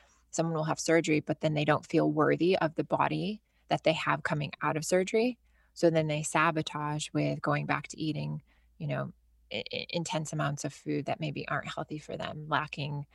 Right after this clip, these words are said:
um, movement and, and really taking care of their well-being. And it's important to recognize how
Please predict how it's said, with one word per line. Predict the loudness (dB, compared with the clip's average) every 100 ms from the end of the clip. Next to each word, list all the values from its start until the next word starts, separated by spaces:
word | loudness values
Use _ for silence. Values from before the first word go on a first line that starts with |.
| _ _ -4
um, | -2 -2 0 4
movement | 4 4 -2 -2 -6
and, | -6 -6 -10 -10
and | -10 -10 -10 -10 -12 _ _ _ -14
really | -8 0 2 4
taking | 0 -4 -6
care | -2 0 0
of | 0
their | -2
well-being. | -2 -4 2 2 2 -2 -8 _ -20 -20 _
And | 0 2 4 2 -2 -4 -6 -8 _ _ _ _ 0
it's | 0 2
important | -4 2 2 2 -2
to | 0
recognize | 2 2 0 0 -2 -2 -4
how | -4 0 4 6 4